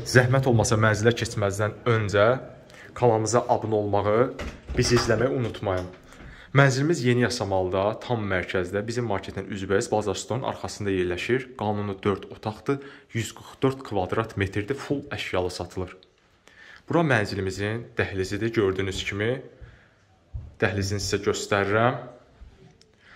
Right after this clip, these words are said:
Giriş hissəsini təqdim eləyirəm sizə. Gözəl bir dəhliz mebeldə yığılıb. Mənzilə daxil olan kimi sol hissədə çox geniş, gözəl bir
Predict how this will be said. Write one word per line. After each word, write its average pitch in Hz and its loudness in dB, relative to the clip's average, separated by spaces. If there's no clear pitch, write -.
Giriş 98 -2
hissəsini 101 -4
təqdim 101 0
eləyirəm 110 2
sizə. 135 2
Gözəl 104 4
bir 104 -2
dəhliz 101 -2
mebeldə 117 0
yığılıb. 127 2
Mənzilə 165 6
daxil 147 6
olan 143 6
kimi 131 0
sol 165 12
hissədə 104 4
çox - 0
geniş, 117 4
gözəl 135 4
bir 110 0